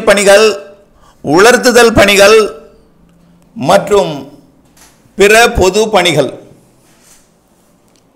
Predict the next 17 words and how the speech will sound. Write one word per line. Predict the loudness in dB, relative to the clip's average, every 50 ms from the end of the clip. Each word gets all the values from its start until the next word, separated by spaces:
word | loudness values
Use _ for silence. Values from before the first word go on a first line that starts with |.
| _ _ _ _ _ _ _ _ _ _ _ _ _ _ _ -4
அதிகாரப்பூர்வ | 0 0 2 2 2 2 4 4 2 2 2 4 4 4 4
வானிலை | 4 2 2 0 0
அறிக்கைக்கு | 0 0 -2 -2 -4 -4 -4 -4 -4
இந்திய | -4 -4 -2 0 0 2 2
வானிலை | 2 0 0 0 0 2 4 4
ஆராய்ச்சித்துறை | 4 2 2 0 -2 -6 -6 -4 -2 0 0
அறிக்கையை | 0 0 -2 -2 -2 -2 0 -2 0 0
பார்க்கவும். | 0 0 0 -2 -4 -4 -4 -8 -10 -16 -20 -20 -20 -20 -20 -20 _ _ -20 _ _ _ _ _ _ _ _ _ _ _ _ _ _ _ _ _ -6
இரண்டாயிரத்தி | -4 -2 -2 0 0 2 2 2 2 2 0 -2 -4 -4 -2
இருபத்தி | 0 0 0 0 -2 -4 -2 0
நான்கு | 2 2 2 0 0 0 0 2 2 2 0 -4 -12 -16 -18 _ _ _ _ _ _ _ _ _ _ _ _ _ _ _ _ -10
மே | -6 -4 -2 -2 -2 -2 -2
முப்பது | -4 -2 -2 -2 0 2 2 2 2 0 0 -2 -8 -16 -20 -20 -20 -20 -20 -14 -6
வியாழக்கிழமை | -2 0 2 4 4 4 2 2 0 0 0 -2 0 0 0 -2 -4 -4 -6 -12 -18 -20 -8 -2 -2 0
அதிகாலை | 0 0 0 2 4 4 4 2 2
நிலவர | 2 0 2 2 2 0 0 0 0
வானிலை | 0 2 2 0 -2